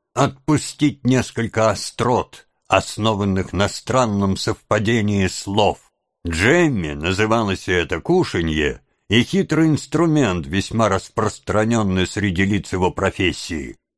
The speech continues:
Достойный джентльмен, возбужденный, может быть, перспективой незамедлительно приступить к действию, был очень весел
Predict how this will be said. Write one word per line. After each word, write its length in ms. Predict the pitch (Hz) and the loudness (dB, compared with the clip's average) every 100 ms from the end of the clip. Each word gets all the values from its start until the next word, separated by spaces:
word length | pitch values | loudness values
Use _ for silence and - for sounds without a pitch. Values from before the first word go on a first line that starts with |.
| - | -2
Достойный 720 | 95 110 - 170 170 160 143 | 0 0 2 4 4 4 0
джентльмен, 960 | 95 143 160 123 90 82 76 67 60 - | 0 0 0 -2 -4 -4 -4 -8 -10 -4
возбужденный, 880 | 101 120 85 110 110 95 139 120 107 | 0 2 0 -2 -2 2 2 2 2
может 280 | 101 98 87 | 2 0 0
быть, 260 | 101 98 | -2 -2
перспективой 960 | - 92 - - 107 - - 139 87 80 | -4 -6 -4 -4 -4 -2 0 2 2 0
незамедлительно 1040 | 82 104 107 117 110 113 147 - 104 92 | 2 0 2 2 2 2 0 0 0 0
приступить 680 | 80 98 92 - 92 98 78 | 0 -2 -4 -4 -2 -2 -2
к 80 | 80 | 0
действию, 640 | 143 170 - - 131 120 104 | 2 2 0 -6 0 2 2
был 240 | 78 107 | 0 0
очень 380 | 95 - 85 78 | 0 -2 -4 -2
весел 580 | 78 151 - 143 123 | 2 2 2 0 -2